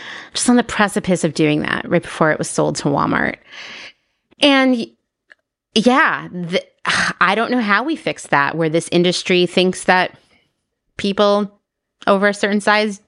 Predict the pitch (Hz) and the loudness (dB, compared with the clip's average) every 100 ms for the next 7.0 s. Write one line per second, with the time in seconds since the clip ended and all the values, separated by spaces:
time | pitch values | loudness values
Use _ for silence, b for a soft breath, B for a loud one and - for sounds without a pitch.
0 | _ - 196 214 185 202 269 - 135 69 | _ -2 0 2 0 2 -2 0 0 0
1 | 151 151 - - - 190 196 196 175 220 | -2 -2 -4 -6 -2 0 2 2 2 0
2 | - - 143 147 - - - 196 - 208 | -2 -2 -2 -2 -2 -2 0 0 2 -2
3 | 202 196 208 - 196 185 - 185 156 131 | -2 -2 -2 2 0 0 2 4 4 2
4 | - B B B B B - 190 196 - | -2 B B B B B 2 2 2 -2
5 | 185 226 233 - - - - - 165 220 | 0 2 0 -6 -14 -16 -14 -2 0 2
6 | 269 - _ - 220 240 254 240 247 233 | -2 -4 _ 0 2 4 2 0 0 -2